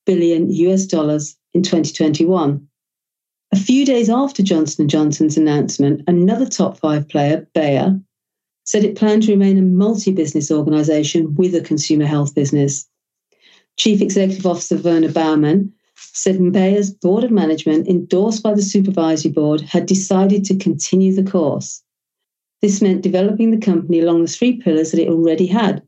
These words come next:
pharmaceuticals, crop science, and consumer health. And Bayer's view is that what is right for one company is not necessarily right for another.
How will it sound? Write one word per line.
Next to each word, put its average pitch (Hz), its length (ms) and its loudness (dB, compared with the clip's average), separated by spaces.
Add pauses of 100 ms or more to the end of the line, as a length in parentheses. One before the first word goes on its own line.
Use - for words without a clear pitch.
(140)
pharmaceuticals, 214 800 0
crop - 240 -2
science, 165 420 0
and 175 100 0
consumer 165 440 -2
health. 156 440 -2 (1300)
And 202 140 2
Bayer's 262 400 0
view 151 380 2
is 190 180 -2
that 185 220 -2 (180)
what - 160 -2
is 190 140 -4
right 202 320 0
for 240 100 -2
one 190 240 2
company 170 640 0 (380)
is 190 180 2
not 160 240 0
necessarily 160 600 0
right 151 280 0
for - 120 -2
another. 175 500 0